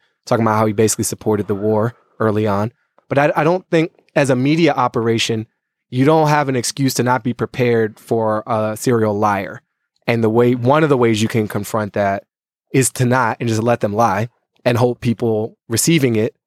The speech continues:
who are not as obsessed with information verification as you are realize that this is bullshit. The other is to do the job m-, closer to real time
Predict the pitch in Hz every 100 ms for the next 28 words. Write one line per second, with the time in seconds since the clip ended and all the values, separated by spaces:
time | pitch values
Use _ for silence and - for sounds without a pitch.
0 | _ _ - 127 117 117 120 120 117 107
1 | - 127 120 - 113 113 - 107 123 139
2 | 123 113 113 110 - 180 220 160 113 117
3 | 113 113 - 123 156 127 107 107 110 104
4 | 101 135 180 - 107 - _ _ _ _
5 | - 160 165 185 135 135 - _ _ -
6 | - 156 123 160 156 127 139 135 127 -
7 | 135 117 135 123 147 143 113 117 - 220
8 | 220